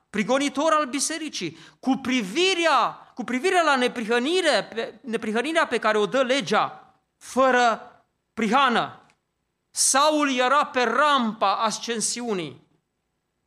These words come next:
și a succesului lui profesional. El era înălțat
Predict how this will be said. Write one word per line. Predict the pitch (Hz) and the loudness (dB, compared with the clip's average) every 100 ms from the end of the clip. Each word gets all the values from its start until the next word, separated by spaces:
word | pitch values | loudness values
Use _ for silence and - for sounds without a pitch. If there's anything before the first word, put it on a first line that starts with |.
| _ _ _ _ _ _ _ _ _ _ | _ _ _ _ _ _ _ _ _ _
și | - - 220 | -8 -4 0
a | 220 | 0
succesului | - 185 - 262 - 220 214 214 | -2 -4 -2 0 0 -4 -4 -4
lui | 208 240 196 | -4 -6 -8
profesional. | - 208 170 190 - 190 190 165 143 151 165 | -8 -10 -8 -10 -6 -2 0 -2 -4 -10 0
El | 247 277 285 277 - | 2 4 2 -2 -12
era | 185 196 196 220 262 247 - - | -6 0 2 2 2 0 -4 -12
înălțat | - 208 190 196 - 240 226 - - | -6 -2 0 -2 0 0 -2 -8 -20